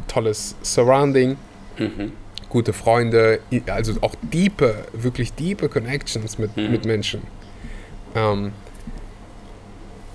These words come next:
Speaker 1: und das ge-, leitet dann schon zum zweiten Punkt. Die wollte, ich wollte einfach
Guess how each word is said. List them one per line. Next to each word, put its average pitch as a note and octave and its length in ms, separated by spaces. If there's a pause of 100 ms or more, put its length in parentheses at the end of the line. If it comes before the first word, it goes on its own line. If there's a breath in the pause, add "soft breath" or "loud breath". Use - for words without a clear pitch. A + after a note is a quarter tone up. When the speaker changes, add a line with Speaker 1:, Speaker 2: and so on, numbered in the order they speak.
(260)
Speaker 1:
und C3+ 160
das F3 220
ge-, G#2 140 (280)
leitet C#3+ 400
dann C3 100
schon B2+ 180
zum A2 200
zweiten C3 400
Punkt. A#2+ 400 (800 loud breath)
Die D#3+ 260
wollte, F3 280
ich - 160
wollte F3 260
einfach D#3 300